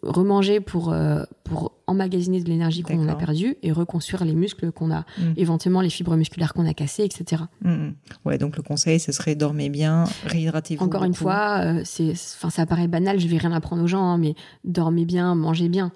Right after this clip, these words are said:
Speaker 1: voilà.
Speaker 2: Mm.
Speaker 1: Euh, boire un peu plus, peut-être, euh,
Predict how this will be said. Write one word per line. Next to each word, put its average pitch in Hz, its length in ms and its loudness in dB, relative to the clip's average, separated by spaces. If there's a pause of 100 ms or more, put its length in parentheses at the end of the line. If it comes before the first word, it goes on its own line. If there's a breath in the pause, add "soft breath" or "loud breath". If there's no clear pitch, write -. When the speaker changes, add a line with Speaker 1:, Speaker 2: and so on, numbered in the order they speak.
(280 loud breath)
Speaker 1:
voilà. 175 240 0
Speaker 2:
Mm. 170 100 -4 (380 loud breath)
Speaker 1:
Euh, 160 420 0 (580)
boire 175 380 -2
un 170 80 4
peu 170 140 -4
plus, 226 460 2
peut-être, 170 480 -2
euh, 151 420 0